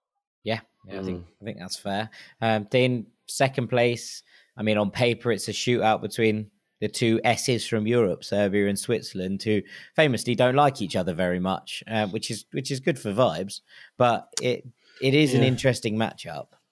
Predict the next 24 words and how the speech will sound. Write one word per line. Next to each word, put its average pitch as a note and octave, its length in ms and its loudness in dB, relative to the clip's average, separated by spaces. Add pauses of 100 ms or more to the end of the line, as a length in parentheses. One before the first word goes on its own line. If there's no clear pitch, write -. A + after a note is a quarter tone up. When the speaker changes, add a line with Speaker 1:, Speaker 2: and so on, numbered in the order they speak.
(1040)
Speaker 2:
Yeah, A#2+ 560 8
um, B2 600 4
I A2 60 4
mean, A#2 140 6
Serbia, A2 480 8
I'll G#2 80 6
start G#2 320 4
with. F2 240 2 (680)
Their B2+ 140 8
first B2 460 4
group A#2+ 180 4
game G2+ 220 4
is G2 120 6
against G2 480 4
Brazil, F#2+ 680 6
um, G2 640 4
so G2 360 6
that's G2+ 300 4
obviously F#2 280 -2
their G2 200 6
toughest G2+ 460 0
game. F#2+ 240 4
And G2+ 100 0
Serbia, A#2 680 6